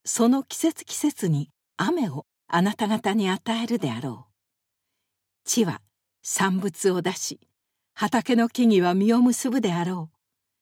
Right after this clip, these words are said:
あなた方の麦打ちは、ぶどうの取り入れの時まで続き、ぶどうの取り入れは種まきの時まで続くであろう。あなた方は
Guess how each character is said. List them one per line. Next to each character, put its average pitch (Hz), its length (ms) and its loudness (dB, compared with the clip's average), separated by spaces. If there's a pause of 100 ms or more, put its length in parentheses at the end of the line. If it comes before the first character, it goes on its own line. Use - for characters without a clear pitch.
(720)
あ 180 100 2
な 170 120 0
た 170 140 -2
方 165 260 0
の 165 120 2
麦 180 280 4
打 202 100 -2
ち 190 200 0
は、 190 140 -2 (340)
ぶ 202 180 2
ど 277 180 4
う 269 40 4
の 262 140 6
取 247 300 2
り 285 60 6
入 277 100 2
れ 277 60 2
の 277 140 2
時 277 280 0
ま 196 120 4
で 151 120 -4
続 170 340 -4
き、 - 240 -12 (680)
ぶ 220 180 2
ど 320 160 6
う 294 60 2
の 294 160 0
取 233 240 2
り 254 80 2
入 233 140 2
れ 226 60 -2
は 214 180 -2 (440)
種 277 300 2
ま 262 120 2
き 190 200 -2
の 175 120 0
時 196 320 -4
ま 196 160 -4
で 180 220 -4
続 170 400 -6
く - 20 -12
で 156 140 -4
あ 117 100 -10
ろ 113 260 -14 (1200)
う。 160 40 -2
あ 151 60 2
な 156 100 2
た 156 140 -4
方 151 260 -2
は 151 160 -2